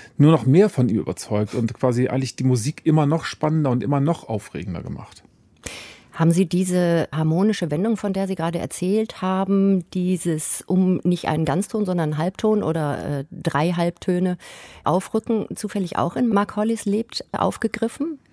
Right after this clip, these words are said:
Speaker 2: An
Speaker 1: Das
Speaker 2: einer Stelle, wo die, äh,
Speaker 1: Exakt.
Speaker 2: genau, wo die Sängerinnen noch mal irgendwie was singen, von wegen, äh, "Mark Hollis lebt" oder so.
Speaker 1: Genau. Also das ist, der Song hat zwei Stellen, wo genau dieses Prinzip,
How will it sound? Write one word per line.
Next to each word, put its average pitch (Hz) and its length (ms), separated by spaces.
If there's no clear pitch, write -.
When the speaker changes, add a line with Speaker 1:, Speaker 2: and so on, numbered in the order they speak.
Speaker 2:
An 214 120
Speaker 1:
Das 196 140
Speaker 2:
einer 202 120
Stelle, 208 420
wo 190 180
die, 180 400
äh, 160 180
Speaker 1:
Exakt. 143 640
Speaker 2:
genau, 185 360
wo 165 80
die 170 140
Sängerinnen 175 500
noch 170 160
mal 160 140
irgendwie 170 260
was 160 140
singen, 175 200
von 160 160
wegen, 165 300
äh, - 240
"Mark 165 320
Hollis 170 340
lebt" 165 460
oder 147 220
so. 135 300
Speaker 1:
Genau. 117 540
Also 120 160
das 139 180
ist, 143 200
der 143 100
Song 151 240
hat 151 100
zwei 160 240
Stellen, 151 340
wo 135 60
genau 131 340
dieses 147 260
Prinzip, 147 460